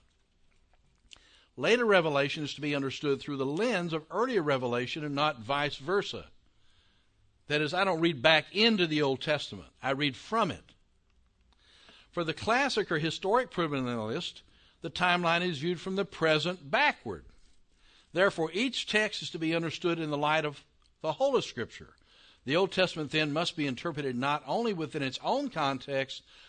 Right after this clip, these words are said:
but must also be recast, changed, as it were, in light of New Testament revelation.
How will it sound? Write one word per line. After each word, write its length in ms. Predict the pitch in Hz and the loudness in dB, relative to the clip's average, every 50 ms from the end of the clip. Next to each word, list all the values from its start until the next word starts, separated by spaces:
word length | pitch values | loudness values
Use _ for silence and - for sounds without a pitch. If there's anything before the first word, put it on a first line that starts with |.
| - - - | -20 -8 -6
but 100 | 131 135 | -4 0
must 220 | 143 139 139 - | 0 -2 -2 0
also 380 | 156 156 175 196 - - 175 151 | 4 4 4 4 4 0 -2 -2
be 200 | 131 147 147 143 | -2 -2 -2 -2
recast, 1000 | 127 123 143 226 302 311 240 - - 156 147 139 131 135 156 175 - - - - - - - - _ - | -4 -4 -2 0 0 0 -2 -2 -2 0 2 2 2 2 0 0 -2 -6 -6 -10 -18 -20 -20 -20 _ -12
changed, 600 | - - - 135 143 143 151 170 196 202 - - | -10 -4 0 2 2 4 2 2 0 -2 -4 -2
as 240 | 151 131 123 113 110 | -2 -2 -2 -2 -4
it 100 | 117 104 | -10 -8
were, 380 | 98 98 104 110 139 185 185 - _ _ _ _ - - - - _ - _ - - _ - _ _ _ _ _ _ _ - | -8 -6 -4 -4 -4 -4 -6 -8 _ _ _ _ -20 -20 -20 -20 _ -20 _ -20 -20 _ -20 _ _ _ _ _ _ _ -4
in 180 | 156 165 170 175 | -2 -2 0 2
light 380 | 170 170 185 190 190 202 196 | 4 6 8 8 8 6 4
of 160 | 170 160 160 | 0 -2 0
New 180 | 156 165 170 180 | 0 -2 -2 -2
Testament 460 | - - 170 160 151 - - 160 139 | 0 0 0 0 0 -2 -8 -8 -4
revelation. 760 | 131 127 127 123 139 143 147 147 147 - - 95 82 73 80 | -2 -2 -2 0 2 2 2 2 0 -2 -6 -10 -12 -16 -18